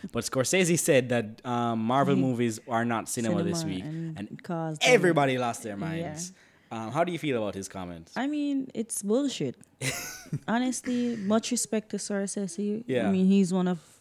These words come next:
Speaker 1: everybody's favorite director.
Speaker 2: Yeah.
Speaker 1: But that's bullshit.
Speaker 2: Yeah.
Speaker 1: 'Cause, as I said on Twitter, I mean, you are entitled to your opinion, yes,
Speaker 2: Mm-hmm.
Speaker 1: but I can challenge a bullshit opinion.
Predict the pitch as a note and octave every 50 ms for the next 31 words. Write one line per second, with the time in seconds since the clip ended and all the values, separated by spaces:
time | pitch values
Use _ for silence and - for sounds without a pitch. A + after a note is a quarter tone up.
0 | _ _ - - F3 F3 F3+ F3+ F3 D#3+ E3 E3 D#3+ - - E3 D#3+ D3 D3 C#3
1 | - - E2+ F2+ C3+ - _ - - G3 G3+ G#3 - A2 G#2 G2 F#2+ F#2+ - -
2 | _ _ - F3 F3 F3 F3+ - - - E3+ F#3 G3 F3+ - - - - - _
3 | - A2 G2+ F#2 - - - - - E3 D#3+ D#3 D#3+ D#3 - - - - G3+ A3+
4 | B3 C4 - D4 C#4+ C#4 B3+ A#3 - C4+ B3+ A3+ A3 A3 A3+ A3+ - _ _ _
5 | _ _ _ _ _ _ - - G#3 A3 A3 A3 G#3+ G#3 G#3 G#3 G3+ G3+ - -
6 | G3+ A3 A#3+ B3 B3+ C4+ C#4 C4+ C#4 B3+ A#3+ A#3+ A3+ G#3+ - A3 G#3 G3+ G3+ G3
7 | - - G3+ F3+ F3 E3+ E3 E3 D#3+ E3 - B2 A#2+ A2+ A2+ A2+ - E3 D#3+ D#3+
8 | - - _ - - - - - _ _ _ _ _ _ _ _ _ - - G#3+
9 | A#3 B3+ C4+ C4+ - - D4 C#4+ C4 - C#4 C#4 C#4+ C#4+ C4 A3+ G#3+ F#3+ F#3+ F#3
10 | F#3+ F#3+ F3 - - D3 - - D3+ - - D#3 C#3 - -